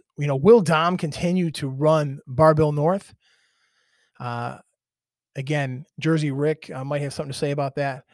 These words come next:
Uh, the other teams have to change around their team, or it may be a two-way race.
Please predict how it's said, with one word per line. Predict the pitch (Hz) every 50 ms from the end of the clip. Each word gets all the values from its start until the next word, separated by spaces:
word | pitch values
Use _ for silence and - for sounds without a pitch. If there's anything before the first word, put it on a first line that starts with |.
| _ _ _ _ _ _ _
Uh, | _ 123 120 120 117 123
the | 143 151
other | 165 165 160
teams | 147 - - 160 156 151 127
have | - - - - 143 147 147
to | - 170
change | 147 - - 170 160 160 151 139
around | 131 131 139 143 143 139
their | 143 139
team, | 135 - - 175 165 147 127
or | 135 143
it | 143 131
may | 135 147 165 190
be | 180 196
a | 180
two-way | - - 208 196 196 190
race. | 180 170 185 214 190 123 - - -